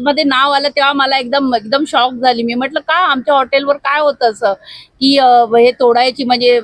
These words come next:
आम्हाला फोन, फोन केला तर सांगितलं, "मॅडम, तुम्हाला हॉटेल तोडावंच लागेल." म्हटलं, "का?" "माझं आता तीस, प-, पस्तीस वर्ष झाले हॉटेलला, का तोडायचं?" तर बोलतात, "नाही, इथे, अ, क-, क-, क-,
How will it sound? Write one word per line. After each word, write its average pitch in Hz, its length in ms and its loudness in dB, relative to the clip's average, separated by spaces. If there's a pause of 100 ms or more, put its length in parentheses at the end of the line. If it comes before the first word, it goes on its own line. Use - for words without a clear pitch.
आम्हाला 240 420 0
फोन, 254 500 0
फोन 254 200 0
केला 254 300 -2
तर 247 120 -8
सांगितलं, 247 400 -4 (400)
"मॅडम, 277 280 -2
तुम्हाला 262 300 0
हॉटेल 240 360 0
तोडावंच 233 400 2
लागेल." 175 340 -4 (160)
म्हटलं, 262 200 -6
"का?" 339 320 -2 (480)
"माझं 247 220 0
आता 277 180 -2
तीस, 294 380 -2
प-, 269 260 0
पस्तीस 269 320 -2
वर्ष 320 200 -2
झाले 269 260 0
हॉटेलला, 233 440 0
का 294 180 -4
तोडायचं?" 220 540 -2 (580)
तर 247 40 -6
बोलतात, 277 280 0
"नाही, 302 440 -2
इथे, 285 220 2
अ, 240 420 0
क-, 226 100 -2
क-, 226 280 0
क-, 226 220 2